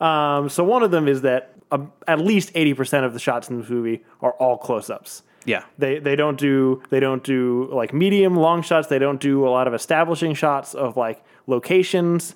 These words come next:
Speaker 1: Pretty much everything is told, like, from somebody's face, like, facing somebody.
Speaker 2: Yeah.
Speaker 1: Or, like, from their view, very, very close up. And one of the other things that I, I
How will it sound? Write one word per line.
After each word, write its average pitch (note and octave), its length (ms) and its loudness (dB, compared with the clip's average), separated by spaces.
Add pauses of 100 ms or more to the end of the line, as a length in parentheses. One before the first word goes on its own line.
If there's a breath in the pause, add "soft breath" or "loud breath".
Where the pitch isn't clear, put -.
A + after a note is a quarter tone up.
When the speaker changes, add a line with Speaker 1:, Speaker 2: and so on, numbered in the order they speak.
(100)
Speaker 1:
Pretty G3+ 180 0
much E3+ 200 0
everything D#3+ 480 0
is B2+ 100 0
told, C#3 280 0
like, A#2+ 220 -2 (220)
from F3+ 320 -4
somebody's D#3 480 0
face, C3 520 -2
like, B2+ 260 -4
facing D3 380 0
somebody. A#2 460 -4
Speaker 2:
Yeah. G2 200 -4 (100)
Speaker 1:
Or, C#3 320 2
like, B2+ 220 -2 (120)
from D3+ 360 -2
their C3+ 160 2
view, B2+ 260 -2
very, D3+ 400 2
very C3+ 300 4
close B2 340 -2
up. A2 300 -4 (160)
And D#3 140 4
one F#3 100 6
of F#3+ 60 6
the G3 60 4
other F#3+ 120 2
things D#3 240 0
that C#3 120 2
I, B2 260 0
I B2 400 -2